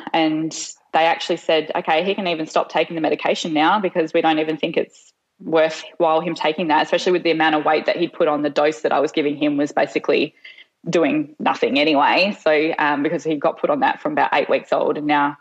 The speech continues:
you know, he's rearing towards seven months old.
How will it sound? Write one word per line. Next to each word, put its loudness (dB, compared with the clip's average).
you -4
know, -2
he's -6
rearing 2
towards 0
seven -2
months 0
old. 2